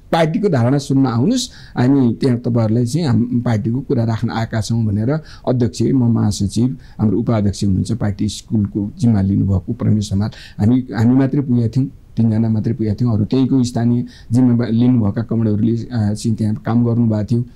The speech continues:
तिनी मात्रै हेरिदिनु भए पुगिहाल्छ नि, पर्या छ कि छैन भन्ने कुरा त। आम जनता त भोलि मतदान गर्दाखेरि प्रकट हुने हो जनमत त। अहिले त कार्यकर्ता पङ्क्ति कति यताउति भएको छ भनेर हेर्ने कुरा हो।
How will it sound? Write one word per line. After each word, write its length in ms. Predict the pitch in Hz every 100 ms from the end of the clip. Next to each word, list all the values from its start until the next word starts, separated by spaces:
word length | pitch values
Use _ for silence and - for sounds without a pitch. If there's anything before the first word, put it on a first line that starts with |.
| - - - -
तिनी 180 | 247
मात्रै 280 | 240 202 220
हेरिदिनु 320 | 160 123 147
भए 120 | 131 135
पुगिहाल्छ 500 | 180 190 120 95 107
नि, 380 | 104 107 120 - - - - - - -
पर्या 220 | 175 170
छ 100 | 160
कि 120 | 185
छैन 280 | - 127 127
भन्ने 280 | 117 98 101
कुरा 200 | 143 107
त। 260 | 135 117 - - - - - - 151
आम 400 | 175 226 254 202
जनता 420 | 165 185 185 185
त 140 | 226
भोलि 440 | 208 113 127 196 156
मतदान 500 | 135 147 143 156 170
गर्दाखेरि 500 | 135 135 143 139 147
प्रकट 360 | - 156 208 175
हुने 220 | 165 143
हो 140 | 123
जनमत 760 | 139 139 131 120 107 104 113 98 131
त। 20 | 175 - - - - - -
अहिले 320 | 196 233 214
त 100 | 214
कार्यकर्ता 680 | 240 - 175 220 226 220 208
पङ्क्ति 340 | 202 190 226
कति 280 | 214 247 240
यताउति 360 | 208 185 175 170
भएको 200 | 123 123
छ 80 |
भनेर 280 | 143 110 110
हेर्ने 280 | 101 95 104
कुरा 200 | - 104
हो। 120 | 101